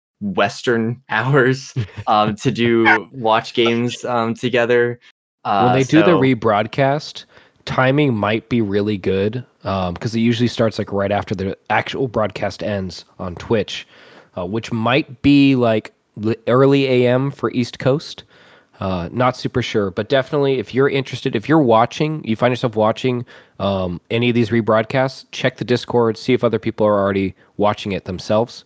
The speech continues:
Speaker 2: Come join us. It's way more fun to see all of this in person and together with people. Um, and Discord, you know, gets you as close as you can. Last year, I was lucky enough to be able to go to San Francisco. I didn't get a ticket to go into the stadium,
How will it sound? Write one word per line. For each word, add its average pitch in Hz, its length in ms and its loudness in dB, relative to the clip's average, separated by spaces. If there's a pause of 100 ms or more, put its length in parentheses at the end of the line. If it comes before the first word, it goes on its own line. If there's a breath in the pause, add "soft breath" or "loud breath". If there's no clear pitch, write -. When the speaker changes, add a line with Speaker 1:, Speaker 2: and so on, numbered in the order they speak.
Speaker 2:
Come 156 140 -2
join 147 200 4
us. 147 220 -2 (380 loud breath)
It's - 160 -2
way 120 320 4
more 139 180 2
fun 113 560 0
to 101 220 -4
see 117 280 -2
all 104 180 2
of 104 60 -2
this 101 200 -4
in 90 80 -6
person 117 580 -4 (260 soft breath)
and 98 160 -8
together 101 460 -2
with 123 220 -2
people. 147 360 -4 (400 soft breath)
Um, 92 520 -4 (380)
and 110 340 -6 (140)
Discord, 135 420 0
you 120 60 2
know, 107 160 0
gets - 260 -4
you 107 160 2
as 110 140 -6
close - 240 -4
as 87 100 -2
you 90 60 -6
can. 78 340 -10 (140)
Last 120 440 0
year, 123 300 2 (260 soft breath)
I - 60 -4
was 104 160 0
lucky 113 220 -2
enough 107 140 -4
to - 60 -10
be 98 80 -2
able 87 140 -4
to 82 60 -8
go 143 180 4
to 151 80 2
San 139 220 2
Francisco. 117 560 -2
I 92 80 -6
didn't 92 160 -6
get 80 100 -8
a 78 60 -10
ticket - 400 -6
to - 60 -6
go 90 120 -4
into 85 140 -6
the 80 80 -10
stadium, 120 420 -2